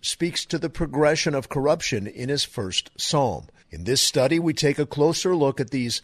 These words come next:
six verses and glean God's wisdom about this serious and ruinous matter. Our introduction. The first psalm of the Old Testament serves as an apt introduction to all of the psalms,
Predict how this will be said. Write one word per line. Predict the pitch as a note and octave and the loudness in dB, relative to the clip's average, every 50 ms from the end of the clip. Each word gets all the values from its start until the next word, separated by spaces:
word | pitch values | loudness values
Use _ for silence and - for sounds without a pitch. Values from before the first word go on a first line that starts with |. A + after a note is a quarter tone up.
| _ _ _ _ - | _ _ _ _ -8
six | - - - E3+ F#3 F#3+ - - | -4 -2 0 0 0 0 0 -4
verses | C#3 A#2 B2+ D#3 E3 E3 - - C3+ A2 G#2+ G2 G#2 | -2 2 2 4 4 4 2 0 -2 -2 -4 -4 -6
and | A2 G2 G#2 F#2+ | -6 -6 -8 -10
glean | G#2 B2+ C3 D3 D#3 E3 E3 E3 | -10 -8 -6 -6 -4 -4 -4 -4
God's | C#3+ C3+ B2 C3+ C#3+ C#3 G#2 B2 | -2 -2 -2 0 -2 -2 -2 -2
wisdom | A#2 B2+ D#3+ F3+ E3 - - F#2 B1+ D#2+ - _ _ _ _ _ _ - | -2 0 2 2 2 0 -2 -4 -10 -10 -14 _ _ _ _ _ _ -12
about | E2 D#2 A2+ A#2+ - - | -6 -4 -4 -4 -4 -6
this | C#3 C3 - | -6 -4 -4
serious | - - - - C3 C3 C3 C3 C3 C3 C3 B2 - | -2 -2 0 0 0 0 0 0 0 0 0 0 0
and | - C3 B2+ B2 A#2+ | -2 -2 -2 -2 -2
ruinous | B2+ C3+ B2+ A2 F#2+ F#2 F2+ - - | -2 0 -2 -2 -4 -6 -6 -6 -6
matter. | A2+ A2+ A2+ A#2 F#2+ D2 A1+ - _ _ _ _ _ _ _ _ _ _ - - | -4 -4 -4 -6 -6 -8 -10 -16 _ _ _ _ _ _ _ _ _ _ -18 -12
Our | E2+ F2 F#2 G2+ | -10 -8 -8 -8
introduction. | F#2+ - - B2 B2+ B2+ B2+ - - - F#2 - _ _ _ _ _ _ _ _ - | -8 -6 -6 -2 -2 -2 -2 -4 -6 -10 -12 -14 _ _ _ _ _ _ _ _ -8
The | D3 | -6
first | - - G#3 C4+ C4+ G#3 - | -2 0 0 0 2 0 2
psalm | - F#3+ D#3+ E3 E3+ E3+ E3+ | 4 4 6 6 4 4 4
of | D#3+ A#2 | 2 2
the | G2 B2+ C3 | 2 0 2
Old | C3+ C#3 C#3+ C#3+ A#2 | 2 2 2 0 0
Testament | - - D3 D3+ - - - G#2 F#2 A2 - - - | 2 4 4 4 4 0 -2 -4 -4 -6 -8 -8 -6
serves | - - C#3+ C3 C#3 D3 C3+ B2 C3 | -4 -2 0 0 0 0 -2 -2 -2
as | C3+ C#3 B2 C3+ | -2 0 0 0
an | C#3 B2 | -2 -2
apt | A2 A2+ A#2 A2 - A#2+ | -2 -4 -4 -4 -4 -6
introduction | A#2 G#2 - - A2 F#2+ B2 C3+ C#3 - - C3+ A#2+ B2+ A#2+ | -4 -4 -4 -4 -2 2 2 2 2 0 -4 -4 -4 -6 -4
to | - - D3+ C3+ C3 | -2 0 2 4 4
all | C#3 D#3+ F3 | 4 4 4
of | F3+ D3+ | 2 2
the | F3+ F3 | 2 0
psalms, | - - - - E2+ D#2+ E2 G2 B2 - - | 0 2 0 0 -2 -2 -6 -6 -8 -8 -8